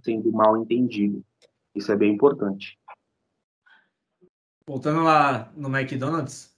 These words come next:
Speaker 2: aqui pelo menos na, na nossa cidade, é, quando a gente tá nessa,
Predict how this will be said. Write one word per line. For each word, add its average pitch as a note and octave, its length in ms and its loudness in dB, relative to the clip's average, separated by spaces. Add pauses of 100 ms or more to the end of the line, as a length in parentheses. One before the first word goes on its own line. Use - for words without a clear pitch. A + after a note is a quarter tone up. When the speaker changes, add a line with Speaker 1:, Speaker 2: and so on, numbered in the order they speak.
(160)
Speaker 2:
aqui B2+ 320 0
pelo D#3 200 0
menos C3+ 240 -2
na, B2+ 460 2 (400)
na C#3 100 -2
nossa C3+ 280 2
cidade, B2 600 2 (360)
é, A2+ 340 -4
quando B2+ 260 0
a B2+ 60 8
gente B2+ 240 0
tá B2 140 0
nessa, A#2 600 -2